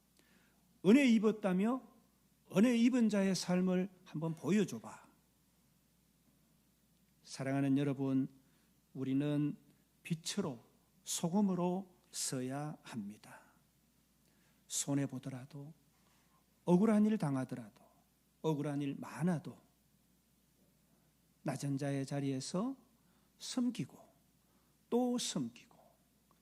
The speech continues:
인내하고 또 인내하고 희생하고 또 희생하고 드리고 더 드리고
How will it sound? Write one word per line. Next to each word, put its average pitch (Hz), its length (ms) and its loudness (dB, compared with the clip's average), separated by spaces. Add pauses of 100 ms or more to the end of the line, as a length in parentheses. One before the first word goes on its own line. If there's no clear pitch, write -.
(340)
인내하고 151 840 2 (480)
또 240 520 0
인내하고 175 640 0 (920)
희생하고 147 920 -2 (380)
또 233 440 0
희생하고 - 680 -8 (880)
드리고 156 720 2 (960)
더 220 360 8
드리고 143 440 0